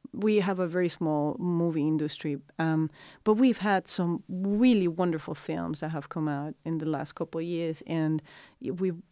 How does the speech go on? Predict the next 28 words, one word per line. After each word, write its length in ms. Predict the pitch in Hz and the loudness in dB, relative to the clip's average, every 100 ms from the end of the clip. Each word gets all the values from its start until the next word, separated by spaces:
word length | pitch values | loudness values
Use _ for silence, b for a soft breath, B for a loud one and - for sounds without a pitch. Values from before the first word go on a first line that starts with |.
| - | -6
you 120 | 220 | -2
know, 120 | 165 | 0
we 160 | 156 165 | 2 0
won 220 | 160 151 | 0 -2
San 200 | - 160 | 0 -4
Sebastian, 640 | - 175 214 - 180 156 156 | -2 0 0 0 -4 -4 -2
we 120 | 156 | -4
won 300 | 156 156 156 | -4 -4 0
Venice 320 | 185 185 185 | 2 2 0
Film 220 | - 202 | -2 -4
Festival, 580 | - 170 - 156 151 147 | -2 -6 -6 -8 -4 -4
we, 220 | 156 151 160 B B B | -2 -2 -4 B B B
uh, 200 | - 165 - | -4 -2 0
in 100 | 180 | -2
some, 340 | - 190 170 | 2 2 0
some 200 | 175 190 | -2 -2
of 140 | 185 180 | 0 0
our 100 | 175 | 2
movies, 400 | 202 226 180 175 B B B _ | 4 4 4 0 B B B _
and 340 | 202 202 196 196 | 2 4 4 0
they, 300 | - 180 226 - _ _ _ _ | -4 0 0 -2 _ _ _ _
except 500 | 208 - - 226 220 202 - | -2 0 2 0 0 -8 0
out 120 | 202 | 0
of 100 | 202 | 2
these 180 | 185 208 | -2 -4
five 280 | - 202 220 | 0 2 2
films, 360 | - 214 202 - | 0 0 2 -2
four 600 | - 220 208 196 160 | -2 4 6 6 4